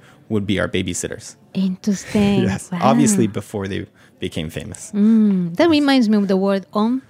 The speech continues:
Speaker 2: It's like a gratitude plus kind of, um, you know, destiny.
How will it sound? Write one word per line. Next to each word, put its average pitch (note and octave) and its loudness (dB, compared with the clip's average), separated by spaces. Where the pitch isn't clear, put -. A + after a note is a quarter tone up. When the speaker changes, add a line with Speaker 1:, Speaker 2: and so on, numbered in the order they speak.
Speaker 2:
It's A3 -2
like G3 0
a F#3 -2
gratitude G#3+ 0
plus F#3 -6
kind G3+ -4
of, E3+ -6
um, E3+ -6
you F#3+ 0
know, F3 0
destiny. E3+ -6